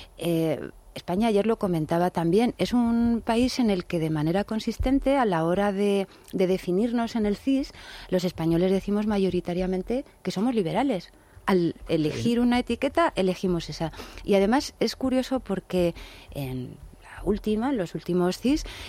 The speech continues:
Speaker 1: si además les preguntas por su recuerdo, su último voto, los que, de los que se definen liberales, que son la mayoría, los que más lo hacen, eh, dicen haber votado a Ciudadanos, pero los siguientes, por delante de muchos otras, otros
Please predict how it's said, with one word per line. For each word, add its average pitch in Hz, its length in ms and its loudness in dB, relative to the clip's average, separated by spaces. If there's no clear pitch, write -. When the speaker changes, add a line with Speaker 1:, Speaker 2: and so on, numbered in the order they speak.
Speaker 1:
si 202 260 2
además 180 340 4
les 208 140 0
preguntas 233 480 0
por 165 280 -2
su 170 220 -2
recuerdo, 165 440 -2
su - 120 -4
último 196 380 0
voto, 247 360 0
los 170 260 2
que, - 400 0
de 165 120 2
los 175 140 2
que 190 100 -4
se 175 120 -2
definen 208 400 2
liberales, 220 480 4
que 143 80 -8
son 156 160 -6
la 180 80 0
mayoría, 185 540 2
los 175 300 2
que 175 160 -2
más 202 400 2
lo 220 100 0
hacen, 262 300 -2
eh, 165 80 -2
dicen 175 320 -2
haber 175 220 -2
votado 175 280 -2
a 190 40 -2
Ciudadanos, 180 480 -4
pero 165 160 0
los 170 180 0
siguientes, 220 720 0
por 143 140 -6
delante 185 380 0
de 269 80 2
muchos 254 320 0
otras, 214 600 0
otros 190 240 -8